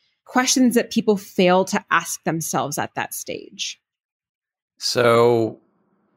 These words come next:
Speaker 2: most code and infrastructure and design patterns for architectures of code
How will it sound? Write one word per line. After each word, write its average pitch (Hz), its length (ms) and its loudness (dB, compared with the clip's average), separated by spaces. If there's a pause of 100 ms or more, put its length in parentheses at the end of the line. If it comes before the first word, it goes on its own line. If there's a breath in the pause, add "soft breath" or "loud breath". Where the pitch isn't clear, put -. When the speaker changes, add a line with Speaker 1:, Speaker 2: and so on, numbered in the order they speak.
(360)
Speaker 2:
most 131 840 0
code 107 640 0 (640)
and 104 680 0 (200)
infrastructure 98 1400 0
and 98 560 -2
design 98 520 0
patterns 95 600 0
for 92 680 0 (100)
architectures 104 720 -2
of - 160 -6
code 101 460 2